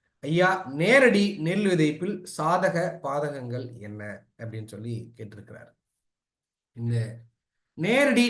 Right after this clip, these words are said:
நெல் விதைப்பில் சாதக பாதகங்கள் என்ன இருக்கும் அப்படின்னா, ஏற்கனவே நம்ம வேளாண் முற்றத்தில் மிக உறுதியாக சொல்லிக் கொண்டிருக்கிறோம்.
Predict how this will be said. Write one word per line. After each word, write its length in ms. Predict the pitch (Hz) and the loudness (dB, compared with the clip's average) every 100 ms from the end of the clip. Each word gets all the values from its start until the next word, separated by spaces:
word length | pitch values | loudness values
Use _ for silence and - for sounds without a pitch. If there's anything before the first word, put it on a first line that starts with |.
| 170 | 2
நெல் 240 | 175 214 | 0 2
விதைப்பில் 480 | 220 185 175 170 185 - - 170 | 4 4 2 0 -2 -6 -6 -2
சாதக 400 | 165 170 165 165 - - - _ _ - | 0 0 0 0 -2 -8 -20 _ _ -8
பாதகங்கள் 680 | 123 135 131 120 113 117 - - - | -6 -6 -6 -6 -4 -4 -6 -12 -10
என்ன 420 | 117 120 135 143 | -4 -2 -2 -2
இருக்கும் 480 | 120 120 120 117 104 | -2 -4 -4 -6 -8
அப்படின்னா, 320 | - - - - | -10 -16 -18 -8
ஏற்கனவே 500 | 175 - 233 247 240 | -6 -2 0 2 2
நம்ம 480 | 190 185 151 151 | 0 0 -2 -2
வேளாண் 400 | 185 190 226 233 | -2 0 2 2
முற்றத்தில் 420 | 214 185 196 196 214 | 2 -2 -4 -2 -2
மிக 260 | 185 190 | 0 0
உறுதியாக 500 | 170 247 262 220 202 | 0 0 2 4 2
சொல்லிக் 280 | 196 180 180 | 0 -2 -2
கொண்டிருக்கிறோம். 580 | 180 165 160 175 247 | -2 -2 -2 0 -2